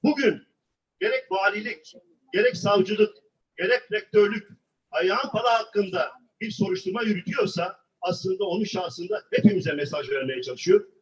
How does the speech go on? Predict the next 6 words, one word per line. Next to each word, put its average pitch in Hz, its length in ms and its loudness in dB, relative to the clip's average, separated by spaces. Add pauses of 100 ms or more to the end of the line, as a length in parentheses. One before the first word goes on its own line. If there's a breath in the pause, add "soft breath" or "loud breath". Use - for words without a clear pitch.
Ama 180 240 -2
bilsinler 190 560 4
ki 196 300 -2 (180)
onlar 185 480 2 (140)
bizim 170 320 -4 (160)
onurumuzdur, 175 680 4